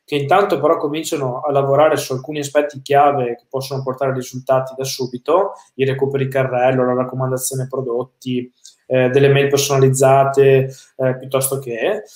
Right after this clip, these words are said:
allora magari quello già ti può assolutamente aiutare. Ci sono esempi, voglio dire, di aziende che all'inizio sono cresciute vendendo in chat, insomma, no?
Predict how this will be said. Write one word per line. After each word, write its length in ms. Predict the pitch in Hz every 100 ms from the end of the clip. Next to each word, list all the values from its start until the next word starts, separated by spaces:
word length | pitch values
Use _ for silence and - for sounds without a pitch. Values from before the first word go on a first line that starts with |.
| _
allora 240 | - 175
magari 300 | 226 156 165
quello 240 | 151 147 156
già 400 | 135 131 156 147
ti 120 | 135
può 180 | 131 127
assolutamente 460 | 123 - 127 127
aiutare. 440 | 127 123 - 120 113
Ci 140 | -
sono 200 | 170 175
esempi, 320 | 160 156 156
voglio 220 | 196 156 143
dire, 220 | 143 139
di 100 | 147
aziende 520 | 165 151 156 185 175
che 380 | - 135 131 - _ _ _ _ _ - -
all'inizio 440 | 147 147 180 185
sono 260 | - 165 156
cresciute 440 | 143 139 170 208
vendendo 400 | 156 131 139 143
in 80 | 135
chat, 380 | 135 143 147 -
insomma, 540 | 127 127 131 127 120
no? 260 | 127 147 156